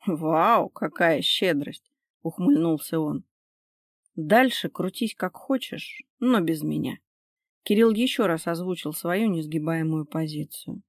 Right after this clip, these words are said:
«Как ты себе это представляешь?» «А я не хочу ничего представлять», — хмыкнул он. «Счет твой заблокирован. Больше содержать тебя и твои развлечения я не собираюсь. Можешь забыть о моем существовании в принципе».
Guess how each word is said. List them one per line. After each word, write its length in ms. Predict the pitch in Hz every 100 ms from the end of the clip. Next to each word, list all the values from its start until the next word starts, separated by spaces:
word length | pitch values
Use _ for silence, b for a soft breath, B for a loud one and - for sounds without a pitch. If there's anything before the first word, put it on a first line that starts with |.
| _ _ -
«Как 240 | 381 349
ты 140 | 330 311
себе 340 | 330 269 294
это 180 | 233 269
представляешь?» 1000 | 277 269 - 285 277 269 175 147 - - _ _ _ _ _ _
«А 120 | 175
я 180 | 185 247
не 100 | 262
хочу 360 | 262 330 - 359
ничего 460 | 208 160 214 226 170
представлять», — 760 | - - - 196 208 202 - _
хмыкнул 540 | - 180 165 - 165 156
он. 180 | 147 - _ _ _ _
«Счет 280 | - 302 339
твой 200 | 180 170
заблокирован. 800 | 165 165 160 - 151 165 196 226 - _ _ _
Больше 400 | 170 226 254 240
содержать 540 | - 202 214 214 220 -
тебя 380 | 220 202 269
и 80 | 240
твои 280 | 196 190 202
развлечения 800 | 202 196 196 - 262 262 185 165
я 100 | 202
не 100 | 220
собираюсь. 760 | - 165 165 165 170 170 - _ _ _ _
Можешь 360 | 190 220 233 220
забыть 380 | 233 254 214 170
о 60 |
моем 280 | 160 165 165
существовании 840 | - 175 190 - 202 233 294 208 160
в 100 | -
принципе». 680 | 165 147 156 - - 202